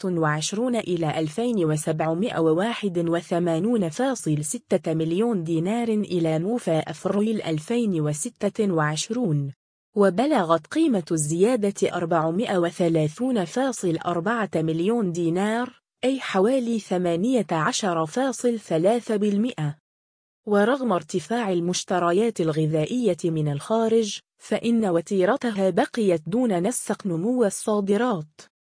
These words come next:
وهذا الفارق الإيجابي هو ما يفسر تعزيز الفائض التجاري الغذائي. واستقرت نسبة التغطية عند مائة وأربعة وثلاثون فاصل ستة بالمائة إلى موفى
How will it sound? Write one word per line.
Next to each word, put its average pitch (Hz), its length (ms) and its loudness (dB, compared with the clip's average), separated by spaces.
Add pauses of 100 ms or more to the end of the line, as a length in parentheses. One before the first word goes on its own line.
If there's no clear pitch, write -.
(140)
وهذا 208 460 4
الفارق 214 580 0
الإيجابي 170 840 -2
هو 214 340 2
ما 165 200 0
يفسر 160 680 -2
تعزيز 170 560 -2
الفائض 190 600 -2
التجاري 180 680 0
الغذائي. 190 840 2 (760)
واستقرت 208 760 0
نسبة 196 420 0
التغطية 165 760 -2
عند 170 360 0
مائة 220 380 -2
وأربعة 208 760 0
وثلاثون 175 880 -2
فاصل 226 540 -2
ستة 233 540 -4
بالمائة 170 520 0
إلى 175 360 2
موفى 226 320 -2